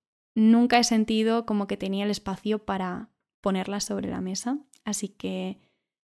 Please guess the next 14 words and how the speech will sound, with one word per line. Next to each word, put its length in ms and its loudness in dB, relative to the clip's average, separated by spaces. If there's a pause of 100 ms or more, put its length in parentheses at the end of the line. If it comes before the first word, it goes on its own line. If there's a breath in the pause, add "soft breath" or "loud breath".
(200)
em, 460 -2
creo 220 0
que 100 0
es 140 -2
mi 220 -2
mayor 260 0
objetivo 760 -2
a 80 -4
nivel 460 -2
personal. 480 -2
El 120 -2
año 180 -2
pasado 380 -4
fue 520 -6